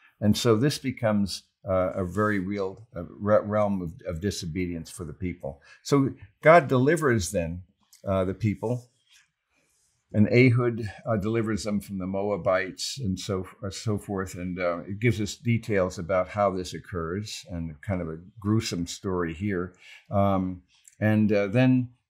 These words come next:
uh, he goes out. Is, uh, so then he, he, he does it by, um,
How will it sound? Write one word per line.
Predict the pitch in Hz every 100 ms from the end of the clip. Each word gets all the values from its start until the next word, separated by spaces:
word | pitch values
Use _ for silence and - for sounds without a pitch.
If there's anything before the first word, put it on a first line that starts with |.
| -
uh, | 107 101 107
he | 104
goes | 113 110 101
out. | 110 107 110 87
Is, | 90 - 107
uh, | 104 -
so | - 107 101 87
then | 113 113
he, | 104 123
he, | - 135 139 127 95
he | 117 143
does | 139 135 131
it | - _ _
by, | 98 98 95 90 -
um, | 92 87 87